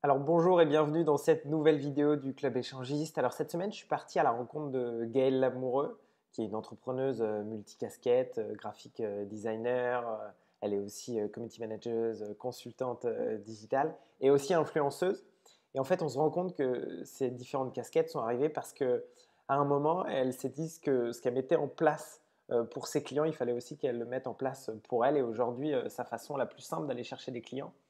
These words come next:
euh, c'est son compte Instagram qui, au début, euh, n'était qu'un, un brouillon. Et en fait, aujourd'hui, avec un plus de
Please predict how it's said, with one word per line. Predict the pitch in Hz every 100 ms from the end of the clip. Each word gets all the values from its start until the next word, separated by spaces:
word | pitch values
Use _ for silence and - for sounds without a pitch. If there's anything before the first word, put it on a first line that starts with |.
| _ _ _ 120
euh, | 120
c'est | 120 143
son | 147
compte | - 147
Instagram | 143 - - 165 160
qui, | 135
au |
début, | 123 127 156 165
euh, | 131 123 123
n'était | 127 131
qu'un, | 135 127
un | 123 123
brouillon. | 127 127 139 143 170
Et | 180
en | 127 120
fait, | 135 135
aujourd'hui, | 117 113 117 135
avec | 113 110
un | 113
plus | 139
de | 131 120